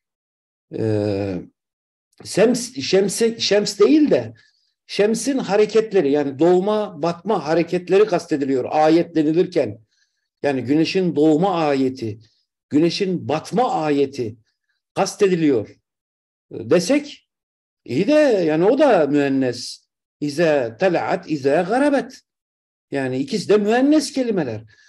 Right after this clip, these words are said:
Dolayısıyla onun zelike şeklinde değil, tilke şeklinde gelmiş olması lazımdı. Tilke şeklinde gelmiş olsaydı hani diyebilirdik ki kendisinden önceki bu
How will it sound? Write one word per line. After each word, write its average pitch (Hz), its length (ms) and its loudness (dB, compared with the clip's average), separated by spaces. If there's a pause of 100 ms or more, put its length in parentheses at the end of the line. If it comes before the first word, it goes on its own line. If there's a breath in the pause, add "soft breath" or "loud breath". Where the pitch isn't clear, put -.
(280 soft breath)
Dolayısıyla 202 560 2
onun 196 360 4
zelike 202 520 2
şeklinde 185 500 -4
değil, 262 260 -2
tilke 330 360 2
şeklinde 151 440 0
gelmiş 127 340 -2
olması 113 360 -6
lazımdı. 92 500 -12 (840)
Tilke 262 340 2
şeklinde 165 420 -2
gelmiş 156 340 0
olsaydı 247 380 0
hani 226 220 0
diyebilirdik 202 540 2
ki 147 120 -2
kendisinden 170 380 0
önceki 165 340 -4
bu 196 280 2